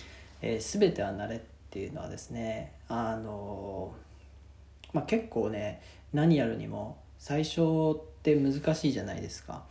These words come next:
で、まあ、これ自分には無理だなって結構思うことってあると思うんですけど、意外となんかこ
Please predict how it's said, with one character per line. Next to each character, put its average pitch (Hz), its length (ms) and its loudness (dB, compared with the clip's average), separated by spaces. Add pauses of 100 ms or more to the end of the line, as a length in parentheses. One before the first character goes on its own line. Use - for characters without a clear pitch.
(440)
で、 131 100 0
ま 117 120 -2
あ、 - 40 -6
こ - 160 2
れ 139 60 6
自 127 140 2
分 147 140 4
に 175 100 8
は 127 60 6
無 123 140 2
理 135 60 4
だ 120 140 0
な 104 160 -4
っ - 120 -10
て - 120 -16
結 - 180 -6
構 117 140 -6
思 143 220 2
う 135 80 -2
こ 117 100 -4
と 113 120 -2
っ - 40 -8
て - 160 -8
あ 117 80 0
る 120 160 -2 (120)
と 113 80 -4
思 113 160 -6
う - 40 -6
ん 107 60 -8
で - 60 -10
す - 120 -14
け - 120 -8
ど、 123 340 0 (800)
意 156 200 4
外 254 220 4
と 254 260 4
な 233 140 8
ん 220 80 0
か 147 120 0
こ 113 960 -2